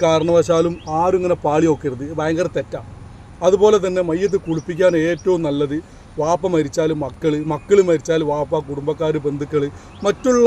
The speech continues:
ഒരാളെ കൊണ്ട് എന്ത് ചെയ്യരുത്, മയ്യത്ത് നിങ്ങൾ കുളിപ്പിക്കരുത്. എന്തെങ്കിലും സാഹചര്യം കൊണ്ട് ബുദ്ധിമുട്ടുകളൊക്കെ ഉണ്ടെങ്കിൽ മാത്രം നിങ്ങൾ എന്ത് ചെയ്യുക, മറ്റുള്ള ആളെ കൊണ്ട് ചെയ്യിപ്പിക്കുക. ഇത് ജീവന്, ജീവനുള്ള സമയത്ത് അവനാൻ്റെ ഔറത്ത് ആരും കാണാൻ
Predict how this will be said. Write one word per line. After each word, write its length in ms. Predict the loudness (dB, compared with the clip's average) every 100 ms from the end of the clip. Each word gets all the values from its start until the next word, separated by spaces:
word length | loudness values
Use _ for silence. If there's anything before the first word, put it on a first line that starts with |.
| 6
ഒരാളെ 360 | 6 4 2 0
കൊണ്ട് 160 | -2 -4
എന്ത് 140 | -4 -2
ചെയ്യരുത്, 320 | -2 -4 -6 -14 -10
മയ്യത്ത് 280 | -2 -2 -2 -2
നിങ്ങൾ 160 | -4 -4
കുളിപ്പിക്കരുത്. 540 | -6 -6 -4 -2 -4 -8 -16 -12 -4
എന്തെങ്കിലും 420 | 4 4 4 2 2
സാഹചര്യം 440 | 4 6 8 6 4
കൊണ്ട് 140 | 0 -2
ബുദ്ധിമുട്ടുകളൊക്കെ 680 | -4 -8 -8 -2 0 2 0
ഉണ്ടെങ്കിൽ 280 | -4 0 0 0
മാത്രം 340 | -2 -2 -4 -4
നിങ്ങൾ 140 | -2 -2
എന്ത് 120 | 0
ചെയ്യുക, 400 | 0 0 -6 -20 -14
മറ്റുള്ള 300 | -12 -4 0 2
ആളെ 120 | 2 0
കൊണ്ട് 160 | -4 -6
ചെയ്യിപ്പിക്കുക. 480 | -6 -8 -8 -6 -4 -4 -8
ഇത് 80 | -10 -6
ജീവന്, 340 | -4 -2 0 -2 -6
ജീവനുള്ള 460 | -4 2 4 4 2
സമയത്ത് 360 | 0 0 0 -2 -4 -12 -8 2
അവനാൻ്റെ 340 | 4 4 2 2
ഔറത്ത് 320 | 2 -2 -4 -6 -4 0
ആരും 200 | 0 0
കാണാൻ 260 | -2 0 0